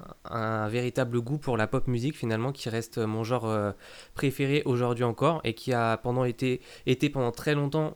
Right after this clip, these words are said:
euh, quasiment le seul genre musical que j'écoutais, notamment dans mes années collège.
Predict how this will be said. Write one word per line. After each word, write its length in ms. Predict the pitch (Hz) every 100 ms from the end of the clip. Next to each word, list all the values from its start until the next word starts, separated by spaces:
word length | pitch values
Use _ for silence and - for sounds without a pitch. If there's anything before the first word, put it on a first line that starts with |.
| 120
euh, 240 | 110 107
quasiment 460 | - 120 123 131 135
le 120 | 113
seul 180 | - 135
genre 200 | 131 127
musical 420 | 123 113 113 131
que 120 | 120
j'écoutais, 540 | 113 110 - 113 131 - - - - -
notamment 420 | 117 117 127 135 139
dans 120 | 123
mes 220 | 117 110
années 180 | 113 120
collège. 380 | 127 139 151